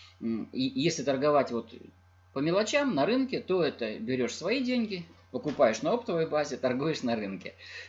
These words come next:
Вот, тридцать процентов наценка. Вот. Если, э, оптом, то люди брали где-то на складах, на, на крупных складах, везли сюда, наценка была десять процентов, а, они брали кредит,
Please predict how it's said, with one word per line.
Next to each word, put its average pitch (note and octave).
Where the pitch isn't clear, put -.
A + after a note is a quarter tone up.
Вот, G#2+
тридцать C3+
процентов A2
наценка. F#2
Вот. A#2
Если, F3
э, B2+
оптом, D#4+
то E3
люди E3
брали B2+
где-то A2
на B2
складах, C#3+
на, A#2+
на A#2+
крупных A3
складах, F3
везли C#3
сюда, E3+
наценка C3
была A#2
десять A#2+
процентов, F#3
а, B2+
они E3+
брали C3
кредит, G#2+